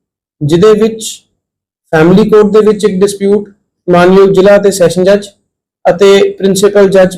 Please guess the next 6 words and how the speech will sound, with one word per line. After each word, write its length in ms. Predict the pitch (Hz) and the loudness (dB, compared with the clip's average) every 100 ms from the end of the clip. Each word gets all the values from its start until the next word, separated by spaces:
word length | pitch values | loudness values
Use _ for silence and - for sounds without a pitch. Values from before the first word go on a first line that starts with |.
| - - | -8 -2
ਫੈਮਿਲੀ 340 | 170 175 196 | 0 0 0
ਕੋਰਟ 340 | 196 185 175 | 0 0 0
ਦੀ 420 | 175 190 190 - - _ _ _ _ _ _ _ _ _ | -2 -4 -4 -6 -16 _ _ _ _ _ _ _ _ _
ਇੰਟਰਵੈਂਸ਼ਨ 840 | 180 185 196 190 190 190 202 202 - - | 0 2 2 2 0 0 0 0 -2 -4
ਅਤੇ 240 | 175 190 | 0 2
ਮੈਚੁਰਿਟੀ 720 | 190 180 196 196 196 202 202 | 2 0 0 0 -2 -6 -8